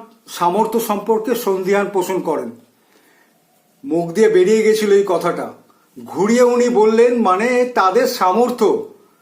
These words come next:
সম্পর্কে তারা সন্দেহ প্রকাশ করেন যে তোমার মতো এমন প্রতিভাবান ছেলেকে তারা পড়াতে সক্ষম নন।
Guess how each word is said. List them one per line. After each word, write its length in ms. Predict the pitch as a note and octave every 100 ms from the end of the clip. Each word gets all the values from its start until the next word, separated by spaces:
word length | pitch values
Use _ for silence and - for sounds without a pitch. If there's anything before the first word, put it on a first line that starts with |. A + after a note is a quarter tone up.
| _ _ -
সম্পর্কে 640 | - F3+ F3 A3 - B3
তারা 500 | A#3 F3 G3+ C#3+ - -
সন্দেহ 420 | - F3+ F3+ G#3+ G#3+
প্রকাশ 300 | G3 G3 F#3
করেন 320 | F3 E3 E3
যে 140 | G3+
তোমার 340 | - E3+ E3 G#3+
মতো 260 | G#3+ G#3+
এমন 280 | G3+ F#3+ G#3+
প্রতিভাবান 800 | G3+ F3 G3 G3 G3 G#3 G#3+ - - - _ _ -
ছেলেকে 420 | F#3+ G3 G3 -
তারা 340 | G3 F3 A#3
পড়াতে 460 | A#3+ F3 F3 F#3 A3+
সক্ষম 460 | - F3 F3 G3
নন। 340 | F#3 F#3+ F#3